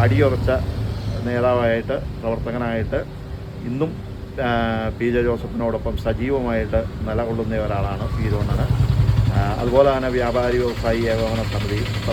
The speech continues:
സർവീസ് സഹകരണ ബാങ്ക്, ആ, ജമാഅത്ത്, മുട്ടം ജമാഅത്ത്, ആ, കമ്മിറ്റി, ഇതിൻ്റെ എല്ലാം നേതൃ, ആ, രംഗത്ത് സജീവമായിട്ട് നിന്ന് മുത്തത്തിൻ്റെ ഒരു സജീവ സാന്നിധ്യമായിട്ടാണ്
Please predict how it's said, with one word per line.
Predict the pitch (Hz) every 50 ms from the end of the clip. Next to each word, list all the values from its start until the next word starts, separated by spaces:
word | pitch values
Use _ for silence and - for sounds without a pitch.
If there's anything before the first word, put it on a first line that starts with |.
| - -
സർവീസ് | 120 113 - 104 98 98
സഹകരണ | 98 95 95 101 110 -
ബാങ്ക്, | 104 104 107 104 107 123 104 101 - - - - - - - - - - 104
ആ, | 107 110 107 107 107 107
ജമാഅത്ത്, | 113 117 113 117 127 127 123 113 104 - 117 113 113 113 113 - - -
മുട്ടം | - - - 120 117 110
ജമാഅത്ത്, | 113 110 113 120 123 113 - 120 113 117 113 107 107 101 - - - - - - - - - -
ആ, | 113 113 113 110 110 110 107 104 -
കമ്മിറ്റി, | 110 107 110 107 - 104 110 104 - 107
ഇതിൻ്റെ | 127 131 135 143 143
എല്ലാം | 139 139 147 151 165 175 175 170 170 - - - 131
നേതൃ, | 135 139 135 147 143
ആ, | 147 147 147 - - - 151 143 143 143 143 143
രംഗത്ത് | 135 135 135 - - 139 139 -
സജീവമായിട്ട് | - 123 110 117 131 139 147 160 151 143 139 135 131 131 120 139 131 135 123 117 127
നിന്ന് | 120 120 123 123 127
മുത്തത്തിൻ്റെ | 135 - 127 117 - 127 123 - 139 135 135 143
ഒരു | 131 123 117 -
സജീവ | 120 110 113 127 147 156 170
സാന്നിധ്യമായിട്ടാണ് | 143 - 131 123 123 127 123 117 135 127 127 120 117 117 113 113 127 113 113 110 117